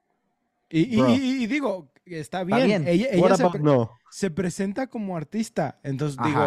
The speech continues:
Speaker 1: o-, ok,
Speaker 2: Ok, arre.
Speaker 1: va. Pero luego la oyes cantar y literal, haz de cuenta, esta era la canción, "Yo soy María Antonieta", algo así, güey,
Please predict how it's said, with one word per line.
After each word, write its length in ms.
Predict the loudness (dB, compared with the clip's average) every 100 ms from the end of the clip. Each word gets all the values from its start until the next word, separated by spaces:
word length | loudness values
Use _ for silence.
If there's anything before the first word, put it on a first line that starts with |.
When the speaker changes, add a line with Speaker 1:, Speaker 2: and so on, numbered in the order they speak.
| 0 -4
Speaker 1:
o-, 300 | -6 -4 -6
ok, 120 | -2 -2 -4 -6
Speaker 2:
Ok, 160 | -8 -6 -4
arre. 220 | -2 -2
Speaker 1:
va. 240 | -2 -6 -8 _ _
Pero 160 | -2 2
luego 160 | 2 2
la 120 | 2
oyes 280 | 0 -4 -4
cantar 400 | -4 -4 -6 -4
y 220 | -4 -4 -2
literal, 500 | -2 -2 -4 -4 -4
haz 140 | -4
de 80 | -6
cuenta, 280 | -6 -6 -6
esta 540 | -8 -6 -4 -4 -6
era 200 | -6 -8
la 120 | -8 -8
canción, 380 | -6 -6 -6 -10 -20 _ _
"Yo 320 | -6 -2 -2
soy 340 | -4 -4 -2 -2
María 360 | -4 -6 -6
Antonieta", 2000 | -8 -8 -10 -8 -4 0 0 0 -2 -2 -4 -4 -4 -8 -10 -8 -4 -4 -4 -6
algo 240 | -6 -4
así, 400 | -4 -4 -10 -12
güey, 400 | -10 -6 -6 -6